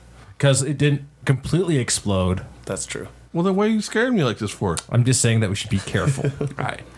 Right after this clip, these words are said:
Speaker 4: Um, and so now, like, with, with the, um, you know, with, with kind of the eerie glow, you can make out, um, to the north side of this cavern, there's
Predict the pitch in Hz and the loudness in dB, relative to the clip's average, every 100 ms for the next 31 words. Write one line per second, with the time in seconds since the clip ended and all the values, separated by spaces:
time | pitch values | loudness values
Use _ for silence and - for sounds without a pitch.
0 | - - - 107 110 117 120 139 143 160 | -20 -10 -4 0 0 -2 -2 0 2 2
1 | 160 135 117 139 135 - 117 123 131 - | 2 0 0 -2 -2 -4 -4 0 0 -2
2 | 117 123 117 110 104 98 - - 101 98 | -2 0 2 2 0 -2 -8 -6 -4 -2
3 | 98 87 117 113 - 123 113 - 117 104 | -4 -2 0 0 -2 -4 -4 -4 -4 -4
4 | 82 104 101 92 104 101 - - 131 135 | -4 -4 -4 -2 -2 -4 -8 -6 -4 0
5 | 127 117 127 139 123 120 117 107 - - | 0 0 0 -2 -2 0 0 -2 -8 -10
6 | 110 110 104 101 95 95 - 120 107 107 | -4 -2 -2 -2 -4 -6 -4 -4 -2 -2
7 | 113 113 - - 113 110 107 95 - 107 | 0 -2 -2 -4 -2 -2 -2 -4 -6 -4
8 | 101 98 104 104 98 - - - 110 104 | -4 -4 -2 0 0 -4 -4 -4 -2 -2
9 | 104 98 - - - - - - 113 117 | -2 -4 -6 -14 -20 -20 -20 -18 -6 -2
10 | 113 110 110 107 98 - | 0 0 0 -2 -2 -4